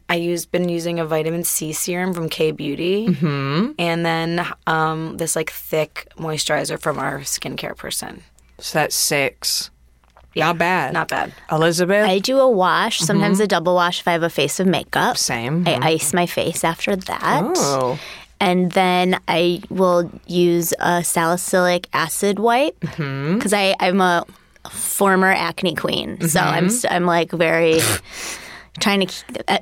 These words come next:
Speaker 3: keep those zits
Speaker 2: I hear
Speaker 3: at bay.
Speaker 2: that, yeah.
Speaker 3: And then I do, I let that dry, and then I do a benzoyl peroxide five percent on that.
Speaker 2: Wow.
Speaker 3: Um, and then I'll take some eye makeup off with some coconut oil. Um, I'll sometimes do an under eye, like,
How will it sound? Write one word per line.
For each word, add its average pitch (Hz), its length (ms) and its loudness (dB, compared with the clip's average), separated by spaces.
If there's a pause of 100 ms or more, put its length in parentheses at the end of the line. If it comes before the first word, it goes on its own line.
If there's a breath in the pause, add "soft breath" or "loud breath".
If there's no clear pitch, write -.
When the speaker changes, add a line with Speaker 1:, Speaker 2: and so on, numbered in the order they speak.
Speaker 3:
keep 220 220 0
those 208 220 2
zits - 120 0
Speaker 2:
I 185 80 2
hear 208 160 4
Speaker 3:
at - 40 4
bay. - 40 4
Speaker 2:
that, 202 320 2
yeah. 202 180 2
Speaker 3:
And 196 140 2
then 190 120 4
I 190 120 4
do, 190 280 4 (140)
I 185 40 2
let 185 180 2
that 202 180 0
dry, 170 340 0
and 185 140 2
then 175 100 2
I 170 100 4
do 175 120 4
a 170 80 4
benzoyl 165 380 0
peroxide 160 680 0 (140)
five 151 260 -2
percent 156 520 -2 (100)
on 151 140 0
that. 151 320 0 (120)
Speaker 2:
Wow. - 300 -4
Speaker 3:
Um, 156 400 2 (120)
and 160 300 2
then 156 540 0 (460)
I'll 175 200 2
take - 220 -4
some 165 180 0
eye 143 120 0
makeup 151 320 -4
off 147 180 -4
with 156 120 -4
some 170 140 -4
coconut - 440 -4
oil. 156 380 2 (840 loud breath)
Um, 165 340 2
I'll 160 120 -2
sometimes 165 400 0
do 160 120 0
an 156 180 2
under 147 380 0
eye, 143 580 0 (640 soft breath)
like, - 400 -6